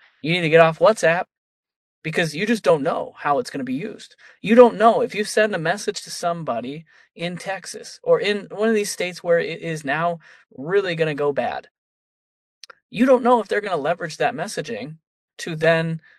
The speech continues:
consider you aiding and abetting in the process." I'm not saying that that's the definition and that's exactly how they're gonna do it, but you don't know, right? And you have no rights, you have no protections,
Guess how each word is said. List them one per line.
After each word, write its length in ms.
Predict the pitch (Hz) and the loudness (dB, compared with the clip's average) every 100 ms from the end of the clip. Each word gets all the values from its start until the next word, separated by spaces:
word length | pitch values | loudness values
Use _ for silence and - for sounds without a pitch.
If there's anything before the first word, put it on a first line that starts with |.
| _ | _
consider 340 | - 165 185 170 | -8 -6 -4 -4
you 240 | 170 175 170 | -6 -4 -2
aiding 280 | 170 165 156 | -2 -2 -2
and 60 | |
abetting 300 | 139 151 180 | -2 -2 -2
in 80 | 127 | -6
the 60 | 120 | -4
process." 600 | - 240 - - - - _ _ _ _ _ _ _ | -4 -6 -8 -14 -18 -18 _ _ _ _ _ _ _
I'm 100 | 185 | 4
not 140 | 226 190 | 6 6
saying 240 | 214 190 | 2 4
that 140 | 156 - - | 0 0 2
that's 300 | 160 165 - | 2 2 -8
the 100 | 127 | -2
definition 540 | 147 - 160 180 131 | -2 -2 -6 -4 -6
and 80 | 110 | -6
that's 140 | 123 | -8
exactly 340 | 135 143 135 143 | -4 -2 -2 -4
how 120 | 143 | -2
they're 100 | 135 | -2
gonna 160 | 123 131 | -2 -6
do 160 | 208 | -4
it, 120 | 254 - - - _ | -4 -6 -18 -20 _
but 140 | - | -2
you 140 | 196 180 | 0 -4
don't 340 | 156 170 160 | 4 4 4
know, 280 | 139 147 - - _ _ _ | -4 -4 -4 -8 _ _ _
right? 140 | - - | -4 0
And 100 | 170 | 2
you 80 | 165 | 2
have 140 | 180 | 2
no 200 | 196 220 | 4 4
rights, 360 | 180 143 151 - | 6 4 4 -2
you 40 | |
have 60 | 156 | -4
no 140 | 160 | -2
protections, 760 | 165 160 - 135 - - - | -4 -4 -6 -4 -6 -10 -14